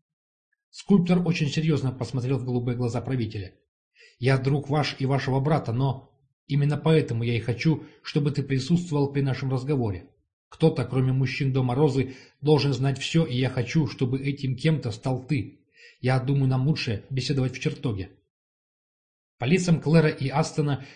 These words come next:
я поняла, что это что-то серьезное. Что ж, чертог для тех, кто называет себя лебедями, должен быть священным. Я с готовностью пошла за тремя красавцами,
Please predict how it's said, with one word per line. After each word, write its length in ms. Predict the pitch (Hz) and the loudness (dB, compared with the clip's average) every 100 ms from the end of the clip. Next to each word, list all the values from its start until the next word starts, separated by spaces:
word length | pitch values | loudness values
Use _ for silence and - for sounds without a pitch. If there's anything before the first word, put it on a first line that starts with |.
| - | -4
я 140 | 135 | 0
поняла, 380 | 131 147 151 127 | 0 0 0 0
что 260 | - - 123 | -2 -2 0
это 220 | 147 120 | 0 -4
что-то 260 | - 120 131 | -4 -6 -4
серьезное. 640 | 139 156 123 98 87 - _ _ _ - | -2 -2 -2 -4 -8 -12 _ _ _ -10
Что 240 | - 170 | 0 2
ж, 160 | - - - - _ | 0 -8 -20 -20 _
чертог 440 | - 135 - 190 156 | -2 -2 0 0 2
для 120 | 156 | 2
тех, 440 | - 175 - - | 4 2 2 -8
кто 160 | - 135 | -6 -2
называет 420 | 139 120 139 139 | 0 0 0 -2
себя 220 | 139 135 | -2 0
лебедями, 600 | 139 123 123 156 151 135 - _ - | 0 0 2 2 2 -2 -10 _ -2
должен 340 | 143 135 131 | 0 2 0
быть 120 | 139 | -2
священным. 720 | - 135 - 170 135 104 85 - _ _ _ _ | -2 -4 -2 0 2 0 -4 -12 _ _ _ _
Я 160 | 127 147 | -2 0
с 80 | 135 | 0
готовностью 500 | 143 143 139 - 135 | 0 0 -2 -2 -4
пошла 420 | 143 - 131 107 | -4 -4 -2 -2
за 100 | 120 | -2
тремя 300 | 123 120 110 | -2 -2 -2
красавцами, 720 | 113 107 156 - 135 123 | -4 -2 -2 -2 -2 -2